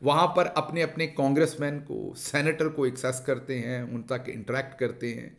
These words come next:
और उनको बताते हैं कि पाकिस्तान में ये हो रहा है। तो हाल ही में सिक्सटी टू सेनेटर्स ने एक ख़त लिखा है सदर बाइडेन के नाम, जिसमें उन्होंने दो तकाजे किए हैं।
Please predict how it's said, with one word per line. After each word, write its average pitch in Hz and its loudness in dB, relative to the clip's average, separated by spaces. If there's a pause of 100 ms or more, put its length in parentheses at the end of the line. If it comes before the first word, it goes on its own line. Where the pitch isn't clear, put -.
(320)
और 175 12
उनको 214 10
बताते 214 12
हैं 233 12
कि 226 10
पाकिस्तान 165 6
में 170 0
ये 143 4
हो 135 6
रहा 120 2
है। 147 2
तो 156 0
हाल 151 8
ही 202 2
में 127 -2 (580)
सिक्सटी 233 4
टू 240 4
सेनेटर्स 143 2
ने 104 -6 (340)
एक 160 4
ख़त 175 2
लिखा 160 0
है 143 -2 (400)
सदर 185 8
बाइडेन 139 4
के 165 0
नाम, 147 0
जिसमें 139 0
उन्होंने 139 2
दो 151 12
तकाजे 120 6
किए 104 -8
हैं। 110 -14